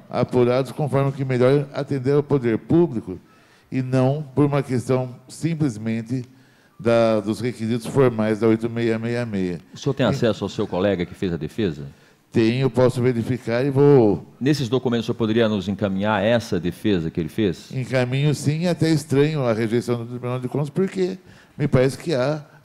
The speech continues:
Speaker 1: plena licitude do procedimento.
Speaker 2: Ok, pra
Speaker 1: Mas
Speaker 2: encerrar da minha
Speaker 1: providenciarei.
Speaker 2: pra encerrar, obrigado, doutor Edu. Pra encerrar da minha parte, eu, é, gostaria que o, o Jerônimo, é, nos explicasse um detalhe que eu acho fundamental, Jerônimo.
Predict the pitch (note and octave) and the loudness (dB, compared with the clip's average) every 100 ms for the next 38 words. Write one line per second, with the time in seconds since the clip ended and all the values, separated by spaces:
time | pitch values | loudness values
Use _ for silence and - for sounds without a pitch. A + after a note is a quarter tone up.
0 | _ - B2+ B2 C3 C3 F3 - B2 B2 | _ 2 2 2 -4 -4 -4 0 2 2
1 | B2+ C3 D3 D3 D3 D#3+ C3 F#2+ - - | 0 -2 -2 -2 -2 -2 -4 -4 -4 -2
2 | E2+ C#2 C#3 F3 F3+ B2+ A#2 C3 C3 C3 | -2 -2 -4 -4 -2 0 4 4 4 2
3 | C3 C#3 C3+ F#2+ - - - A#2 C3+ C3+ | 0 0 0 0 -4 -18 -4 0 0 0
4 | G#2+ A2 F#2 G2+ G#2+ E2+ F#2+ D#2+ F#2+ E2+ | -2 -2 -4 -4 -4 -4 -10 -8 -6 -6
5 | D#2+ D2 - C3+ D3 D3+ A#2 B2+ A#2+ A2+ | -8 -10 -4 -4 -2 -2 0 0 0 0
6 | G2 - G#2 A#2+ B2+ - C3 - _ _ | -2 0 0 0 -4 -8 -10 -10 _ _
7 | _ _ _ _ _ _ - A2 A2 A2 | _ _ _ _ _ _ -4 0 2 2
8 | A2 G2 - F#2+ F#2 F2 G2+ G2+ F2+ F2 | 2 -2 -4 -4 -4 -6 -6 -4 -4 -6
9 | F#2+ E2 F#2+ F#2 F#2 A2 G#2+ F#2+ E2+ D2+ | -8 -6 -6 -4 -2 0 2 0 -2 -6
10 | - _ _ _ _ _ - F2 E2+ E2+ | -14 _ _ _ _ _ -10 -6 -4 -4
11 | E2 G#2 F#2 F#2+ - E2+ G2+ G2+ - A#2 | -6 -8 -10 -14 -14 -8 -4 -4 -8 -12
12 | F2 D#2+ G#2 F#2+ - F#2+ - - A#2 A2+ | -12 -12 -10 -10 -10 -12 -14 -12 -8 -6
13 | G2 D#2+ F#2 E2 C2+ - - D#2+ D2 C#2+ | -6 -6 -6 -6 -8 -14 -10 -8 -8 -10